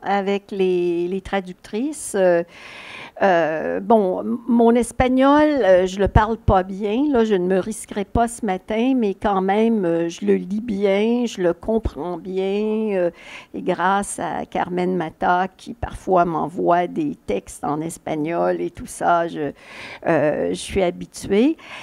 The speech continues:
Ça a été toute une découverte parce que non seulement j'ai été traduite en catalan, mais j'ai participé à des,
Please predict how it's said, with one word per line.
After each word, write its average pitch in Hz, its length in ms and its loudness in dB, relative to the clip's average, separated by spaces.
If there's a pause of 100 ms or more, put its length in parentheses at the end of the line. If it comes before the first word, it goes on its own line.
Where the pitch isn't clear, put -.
(120)
Ça - 180 2
a 226 40 6
été 277 420 4
toute - 300 6
une 277 140 8
découverte 220 800 2
parce - 200 -4
que 220 300 6
non 262 280 8
seulement 220 840 6
j'ai 214 140 0
été 214 180 -2
traduite 202 600 0
en 220 80 2
catalan, 214 560 0
mais 220 80 6
j'ai 202 160 0
participé - 580 -4
à 247 100 2
des, 190 300 -2